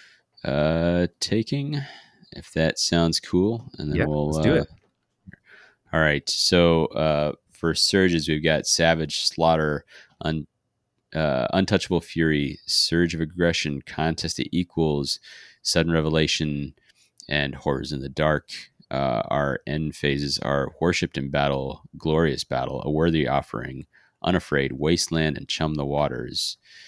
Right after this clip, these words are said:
Speaker 1: Our gambits are Call of Blood, Depth Charging, We Must Go Deeper, Center of Attention, Corrupted Companion, King of the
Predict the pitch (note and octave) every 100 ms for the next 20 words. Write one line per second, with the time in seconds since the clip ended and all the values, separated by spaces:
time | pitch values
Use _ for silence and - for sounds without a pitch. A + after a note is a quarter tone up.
0 | - _ - - - F2+ E2 - - -
1 | G2 G2 E2+ F2+ F2+ D#2 E2 E2 - -
2 | D#2 D2 C#2+ C#2+ C#2 C2+ - D#2 D#2 F2
3 | - E2+ D#2 D#2+ D#2+ D2+ D2 - F2+ E2+
4 | D#2+ - D2+ - C#2+ C2+ - E2 E2+ E2+
5 | D2 - C2+ - D#2+ D#2+ C#2 - E2+ D#2+
6 | D2